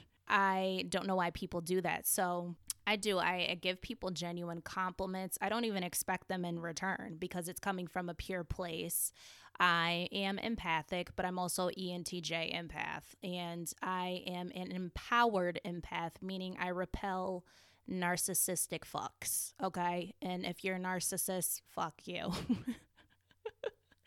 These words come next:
Seriously. It's all about self-love and give and take relationships. The universe responds to balance. Hello, Libra. My moon is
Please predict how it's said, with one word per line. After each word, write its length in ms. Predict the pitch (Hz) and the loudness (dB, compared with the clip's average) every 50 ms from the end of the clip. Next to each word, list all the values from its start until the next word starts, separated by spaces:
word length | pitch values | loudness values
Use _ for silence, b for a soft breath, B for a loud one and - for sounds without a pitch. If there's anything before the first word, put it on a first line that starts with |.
| B B B B B B B B B | B B B B B B B B B
Seriously. 960 | - - - 185 175 175 160 160 160 156 139 - - 151 147 151 151 151 147 B B B B B B B B | -6 -4 0 2 2 2 2 0 0 0 0 -2 -2 -2 -2 -4 -4 -4 -6 B B B B B B B B
It's 180 | - - - | -2 -2 0
all 240 | - 190 190 190 196 | 4 4 6 6 6
about 320 | 185 180 185 185 175 - | 4 4 4 4 4 4
self-love 840 | - - - 202 180 170 - - 170 170 170 165 170 170 170 165 165 - | 2 2 4 2 0 0 -2 -4 -2 0 2 2 2 2 0 0 -2 -4
and 400 | 202 185 175 175 170 170 170 170 - 165 | -4 -2 0 0 -2 -2 -2 -4 -6 -6
give 200 | 160 180 185 190 | -2 0 0 2
and 160 | 190 190 180 - | 2 0 0 0
take 260 | - 190 175 - - | 2 0 0 0 0
relationships. 800 | 190 190 180 190 185 156 - - 175 156 - 180 180 165 - | -2 0 0 0 0 0 0 -2 -2 -2 -2 -2 -2 -2 -2
The 80 | - 190 | -4 -4
universe 500 | 180 190 190 180 165 180 180 160 - - | -2 -2 -2 0 2 2 2 2 0 -2
responds 480 | 175 170 - - 180 175 170 170 - - | -2 -4 -2 -2 0 0 0 -2 -2 0
to 120 | - 208 | 0 0
balance. 600 | 175 165 165 160 160 156 156 156 156 139 - - - - | 2 2 0 0 0 -2 -2 -4 -2 -2 -4 -6 -4 -2
Hello, 460 | 185 196 208 214 220 220 214 220 220 - | 0 0 2 4 4 4 4 4 2 0
Libra. 880 | - 233 214 202 190 180 170 165 156 160 156 156 151 147 151 160 170 180 B B B B B B B B B B | -2 -2 0 2 2 2 0 0 0 0 0 0 0 0 0 0 -2 -4 B B B B B B B B B B
My 240 | - - 175 165 170 | -4 -2 0 0 0
moon 480 | 170 170 170 170 170 170 170 175 175 - - | 0 2 2 2 2 2 0 0 -2 -2 -2
is 580 | 170 165 170 170 170 170 170 165 160 156 170 | -2 0 0 0 0 0 -2 -2 -2 -4 -4